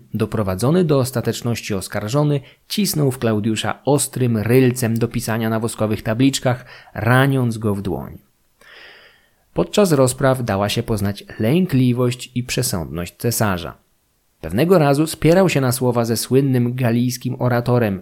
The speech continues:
Wazio, gdy zauważył, że z fałdów togi tego drugiego wypadło węże jajo.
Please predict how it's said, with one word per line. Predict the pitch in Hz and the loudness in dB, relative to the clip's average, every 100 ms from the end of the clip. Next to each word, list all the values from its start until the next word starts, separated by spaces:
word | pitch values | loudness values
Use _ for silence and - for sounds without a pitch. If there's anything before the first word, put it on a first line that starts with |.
| - | -10
Wazio, | 101 120 131 98 87 69 - - | -2 2 4 2 -2 -6 -8 -4
gdy | 135 | 0
zauważył, | 135 131 135 196 151 113 156 - | 4 4 4 2 2 2 -2 -2
że | 123 113 | -2 0
z | - | -2
fałdów | - 214 196 151 151 | 0 2 4 2 0
togi | 113 104 107 | -2 -2 -2
tego | 107 104 113 | -2 -2 0
drugiego | 127 120 92 117 147 | 2 2 0 0 2
wypadło | 160 220 95 87 113 | 2 2 -2 0 -2
węże | 120 90 85 107 170 | 0 -4 -2 0 2
jajo. | 196 120 76 - | 2 0 -4 -12